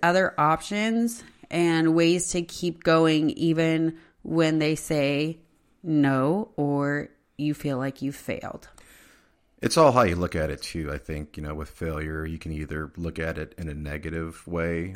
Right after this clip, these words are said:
Speaker 2: or you could turn it around and say, you know, "I'm gonna use this and I'm gonna, uh, use it to make myself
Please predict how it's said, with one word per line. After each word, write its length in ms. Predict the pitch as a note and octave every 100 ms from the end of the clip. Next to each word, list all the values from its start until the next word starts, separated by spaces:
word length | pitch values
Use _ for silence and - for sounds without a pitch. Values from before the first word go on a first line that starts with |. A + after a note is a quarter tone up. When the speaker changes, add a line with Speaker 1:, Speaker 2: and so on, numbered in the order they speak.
| F#2
Speaker 2:
or 320 | D2+ D#2+ D#2+
you 100 | D#2+
could 120 | D#2+
turn 240 | - F2 E2
it 100 | D#2+
around 340 | E2 E2 E2
and 80 | D#2+
say, 240 | - D#2+
you 120 | D#2 D#2+
know, 300 | D#2+ D#2 D#2 - - - _ -
"I'm 80 | E2+
gonna 140 | D#2+
use 420 | D2 D#2 F#2 E2+
this 480 | F#2+ F2+ F#2 - - _ -
and 540 | D2+ C#2+ D2 D2 C#2+ -
I'm 220 | C#2 D2+
gonna, 320 | C#2+ C2+ C2 - _ _ _ _ _ _ _ _ _ _ _
uh, 220 | C#2 C2 C2+
use 260 | E2+ E2 E2+
it 160 | -
to 180 | - D#2+ -
make 260 | D#2 D2+
myself 760 | - D2+ D#2 D#2 - - D#2 D2